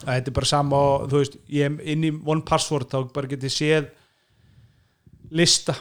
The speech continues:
bara á hvaða síðum er ég með þetta password. Ég hef búin að vita þessu heilt ár og ég er bara búin að vera leiðinni að, að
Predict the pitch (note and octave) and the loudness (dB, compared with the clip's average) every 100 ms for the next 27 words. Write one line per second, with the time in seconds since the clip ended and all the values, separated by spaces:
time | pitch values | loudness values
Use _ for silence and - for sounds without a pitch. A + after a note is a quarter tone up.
0 | - - D#3 D3+ C#3+ D#3 - D#3+ - E3+ | -10 -6 0 0 4 2 4 2 4 4
1 | E3+ D#3+ D#3 E3 E3 E3+ E3+ D#3+ D#3 - | 4 4 2 2 2 2 2 0 -4 -6
2 | E3 D#3+ - E3 - F3 - D#3 D#3 - | -2 -2 -2 -6 -2 -2 -2 -4 -8 -10
3 | - - - _ _ _ _ - B2+ C3+ | -14 -14 -20 _ _ _ _ -8 -4 -4
4 | C3+ - - _ - C#3 D3 D#3+ D3 D3 | -4 -10 -20 _ -8 -2 -2 0 0 2
5 | D#3 F3 E3 B2 A#2+ B2+ B2 B2+ C3 C3 | 0 -2 -2 -2 -4 -6 -8 -6 -6 -6
6 | C3+ C#3 E3 F3+ F3 E3 E3 E3 D#3+ D#3+ | -4 -4 -2 -4 -4 -4 -4 -6 -6 -8